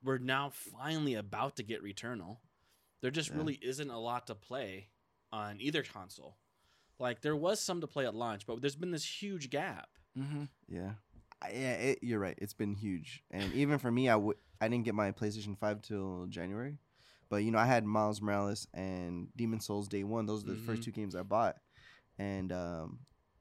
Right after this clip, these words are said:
Speaker 2: those are the, literally the only two
Speaker 1: Those
Speaker 2: games
Speaker 1: are only
Speaker 2: that
Speaker 1: two
Speaker 2: there are.
Speaker 1: games, yeah.
Speaker 2: <laughs> So, th-,
Speaker 1: Seriously.
Speaker 2: you know,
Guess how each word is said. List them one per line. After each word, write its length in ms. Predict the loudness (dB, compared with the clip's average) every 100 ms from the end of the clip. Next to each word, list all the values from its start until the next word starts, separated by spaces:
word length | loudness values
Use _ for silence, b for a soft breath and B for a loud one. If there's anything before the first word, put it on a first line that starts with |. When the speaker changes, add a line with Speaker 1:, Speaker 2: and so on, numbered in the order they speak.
| _
Speaker 2:
those 200 | -6 -4
are 40 | 0
the, 100 | -2
literally 360 | 0 2 4 4
the 60 | 2
only 160 | 2
two 140 | -2 -2
Speaker 1:
Those 200 | 0 2
Speaker 2:
games 40 |
Speaker 1:
are 120 | 4
only 120 | 4
Speaker 2:
that 20 | 2
Speaker 1:
two 80 |
Speaker 2:
there 160 | 4 8
are. 140 | 8 6
Speaker 1:
games, 260 | 2 -2
yeah. 180 | -2 -2 -2 -4 -4
Speaker 2:
<laughs> 340 | -4 -4 -8
So, 420 | -4 0 0 0 -4 -8
th-, 140 | -10
Speaker 1:
Seriously. 440 | -6 -4 -4 -4 -2
Speaker 2:
you 60 |
know, 200 | -2 -4